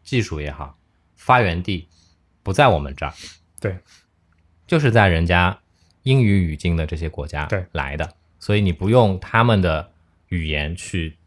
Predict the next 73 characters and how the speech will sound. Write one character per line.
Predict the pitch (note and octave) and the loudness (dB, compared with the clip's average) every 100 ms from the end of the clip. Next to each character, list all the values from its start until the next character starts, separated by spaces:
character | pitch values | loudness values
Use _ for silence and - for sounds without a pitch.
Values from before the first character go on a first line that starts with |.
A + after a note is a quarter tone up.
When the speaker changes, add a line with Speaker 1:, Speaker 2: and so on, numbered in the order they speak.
| - | -20
Speaker 1:
搜 | - F#2 | -6 -4
索 | F2 D2+ | -2 -4
的 | D2 | -8
话， | D#2 D2+ | -10 -10
Speaker 2:
嗯。 | G#2+ F#2+ - | -10 -10 -10
Speaker 1:
很 | - C#3 | -4 -4
可 | - | -2
能 | D#2+ D#2+ | -2 -2
你 | D#2 | -4
搜 | - F2 | -4 -4
索 | D2+ | -4
到 | D2+ D2+ | -4 -4
的 | |
结 | D2+ | -4
果 | D2 C#2+ | -8 -6
就 | E2+ | -6
是 | E2+ D2+ C#2+ | -6 -8 -10
一 | |
个 | C#2 D2 D2+ _ _ _ - A#2 | -8 -8 -8 _ _ _ -12 -2
搜 | D3 | 2
不 | C#3 G#2+ | 4 4
完 | D#2 F#2 | 2 0
整 | D2+ | -4
嘛， | C2 - | -6 -8
对 | A#2 | -4
吧？ | G#2+ G2 | -4 -4
Speaker 2:
嗯。 | - _ _ - | -12 _ _ -4
说 | C#3 | 0
到 | C3+ | 0
这 | C3+ | 0
个 | B2 A2 A#2+ - A#2 | -2 -2 -6 -12 -8
来 | G#2 | -6
自 | G#2 | -4
于 | A#2+ | -6
其 | - | -2
他 | A#2 | -2
国 | G#2+ | -2
家， | G2 | -8
对 | G2 | -10
吧？ | F#2 _ _ - | -14 _ _ -8
我， | A2+ C#3+ | -8 -2
我 | C#3 | 0
印 | C#3+ | 2
象 | C#3 | 2
最 | C#3 | 2
深 | C#3 | 2
的 | C3+ | 0
是 | A2 | -2
什 | |
么？ | G2 | -4
就 | G2 | -2
是 | A#2 A#2 G#2+ _ _ - | 0 -2 -4 _ _ -10
前 | - C3 | 0 0
几 | B2 | 2
年 | A#2+ | 0
最 | A#2 | 2
流 | B2 G#2+ | 0 0
行 | G#2+ G#2 | -2 -2
的 | |
那 | G#2+ G#2+ | -2 -2
个 | G#2 | -4
图 | - | -4
标 | G2+ G2+ | -2 -2
风 | G#2+ G2+ | -2 -6
格 | G2 | -8
叫 | F2+ F#2 | -12 -12
什 | F#2 | -12
么 | - | -2
？M | A#2 B2 | 0 0
B | A2 A2+ | 0 -2
E | |
风 | A2 A2 G2 | -2 -4 -6
格。 | F2+ | -10